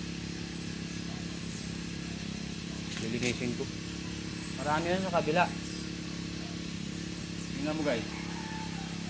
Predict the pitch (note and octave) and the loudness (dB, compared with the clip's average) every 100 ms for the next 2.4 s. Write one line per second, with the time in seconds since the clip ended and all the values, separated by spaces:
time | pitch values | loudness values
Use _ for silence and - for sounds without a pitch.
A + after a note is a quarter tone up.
0 | - - - - - - G1+ G1+ - G1+ | -2 -2 -2 -2 -2 -2 -2 -2 -2 -4
1 | G1+ - - - - - - - - - | -4 -2 -2 -2 -2 -2 0 0 0 0
2 | - - - | 0 0 0